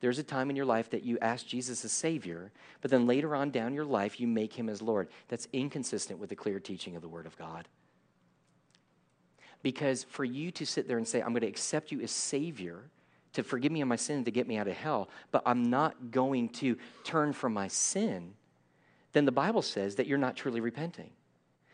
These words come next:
And in order to be born again, you have to repent and believe. Repent is a change in your direction, that you're no longer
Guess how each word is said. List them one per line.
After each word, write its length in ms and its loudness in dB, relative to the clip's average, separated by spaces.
And 120 4
in 100 4
order 220 4
to 80 -2
be 140 0
born 260 2
again, 380 0
you 120 -2
have 220 -4
to 240 0
repent 600 -2
and 380 -2
believe. 640 -4
Repent 340 4
is 100 0
a 60 0
change 520 0
in 140 -2
your 120 0
direction, 460 0
that 120 2
you're 100 0
no 240 2
longer 480 2